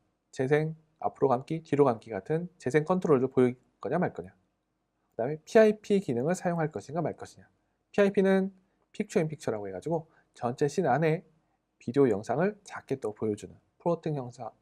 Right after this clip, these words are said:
플로팅 방식으로 보여주는 걸 이야기합니다. 그러면 비디오 재생하기 위한 코드를 살펴보도록 하겠습니다. 일단 에이브이 플레이어가 필요하죠. 네, 생성하는 방식입니다.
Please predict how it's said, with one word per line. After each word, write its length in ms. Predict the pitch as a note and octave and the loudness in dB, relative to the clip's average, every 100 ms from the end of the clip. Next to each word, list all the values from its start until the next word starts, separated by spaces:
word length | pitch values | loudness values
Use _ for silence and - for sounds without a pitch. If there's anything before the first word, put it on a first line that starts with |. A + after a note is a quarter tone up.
| _ | _
플로팅 340 | - F3+ F3+ D#3+ | -6 -4 -4 -2
방식으로 500 | F#2 - C3 F#3 - _ | -2 2 0 0 -4 _
보여주는 420 | - A2+ B2 G2 F#2+ | -10 -6 -6 -6 -6
걸 200 | D#3+ C3 | -6 -6
이야기합니다. 440 | D#2 - A2 _ _ _ _ _ _ _ _ _ _ _ _ _ _ _ _ _ _ _ _ _ _ _ _ _ _ _ _ _ _ _ _ _ _ _ _ _ | -12 -16 -20 _ _ _ _ _ _ _ _ _ _ _ _ _ _ _ _ _ _ _ _ _ _ _ _ _ _ _ _ _ _ _ _ _ _ _ _ _
그러면 380 | G3 G3+ G#3+ A3 _ _ _ _ _ | 6 6 6 2 _ _ _ _ _
비디오 240 | F3 A3+ | 6 8
재생하기 400 | G#3 E3+ D3 C3 | 8 6 4 4
위한 240 | B2+ F3 F#3 | 4 4 2
코드를 320 | - F3 E3 | -4 -2 -2
살펴보도록 420 | D#3+ D3 D3 B2 A#2+ | -2 -2 -4 -4 -10
하겠습니다. 360 | - G#2 - _ _ _ _ _ _ - - - _ | -10 -14 -16 _ _ _ _ _ _ -20 -20 -20 _
일단 340 | F#3 G#3 A3 G#3 - | 2 6 6 6 4
에이브이 500 | C#3+ G#3 G3+ G3+ - _ _ _ - | 6 8 6 4 -2 _ _ _ -14
플레이어가 460 | - A3 A3+ E3 | 4 8 8 8
필요하죠. 400 | - G2+ F#2+ D#3+ - _ _ _ _ _ | 0 -4 -4 -6 -12 _ _ _ _ _
네, 80 | _ _ D3+ _ _ _ _ _ _ _ _ | _ _ _ _ _ _ _ _ _ _ _
생성하는 540 | - C3+ C3+ A#2 G2+ | -12 -10 -8 -8 -8
방식입니다. 500 | D#3 G#2+ - F#2+ _ | -8 -10 -12 -20 _